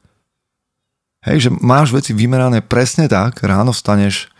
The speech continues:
máš päť minút na to, aby si prešiel na autobus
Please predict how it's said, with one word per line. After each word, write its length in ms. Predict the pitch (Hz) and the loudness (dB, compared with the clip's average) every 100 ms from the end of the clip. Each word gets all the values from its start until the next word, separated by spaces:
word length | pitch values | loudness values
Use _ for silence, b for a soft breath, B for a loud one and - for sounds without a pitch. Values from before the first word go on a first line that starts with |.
| b b | b b
máš 160 | 95 - | -6 -2
päť 160 | 101 | 0
minút 320 | 110 117 110 - | 2 2 0 -2
na 240 | 95 90 | -2 0
to, 160 | 98 90 | 0 0
aby 160 | 90 | 0
si 240 | 90 98 92 | -2 -4 -2
prešiel 560 | 87 85 - 95 92 | -2 -4 -2 0 0
na 80 | 87 82 | 0 0
autobus 560 | 87 92 87 90 - | -2 -4 -4 -4 -8